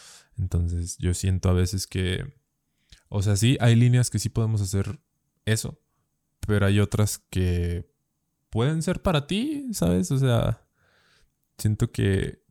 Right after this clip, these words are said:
darse como ese amor propio a veces de dedicarte a ti una rola es algo chido. Entonces, eh, otras personas que quieres, no, no simplemente,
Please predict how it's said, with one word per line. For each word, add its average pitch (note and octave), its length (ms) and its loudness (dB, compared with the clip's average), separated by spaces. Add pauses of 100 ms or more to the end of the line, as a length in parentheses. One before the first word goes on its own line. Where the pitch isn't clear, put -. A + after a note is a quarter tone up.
darse G#2 380 -2
como F#2 180 0
ese G#2+ 120 2
amor A2 260 2
propio G#2+ 400 0
a G2+ 40 2
veces G2 440 -2
de G2+ 100 0
dedicarte F#2 540 -2
a - 20 -20
ti G#2+ 120 -2
una G#2 160 2
rola G2 280 4
es F#2+ 80 0
algo F#2+ 220 2
chido. G2 360 -2 (520)
Entonces, F2+ 680 -6 (680)
eh, F2+ 680 -6 (540)
otras - 340 0
personas G3+ 380 -2
que C#3 100 -12
quieres, G3 520 -4
no, A2+ 240 -2
no G#2+ 160 -2
simplemente, G2+ 720 -4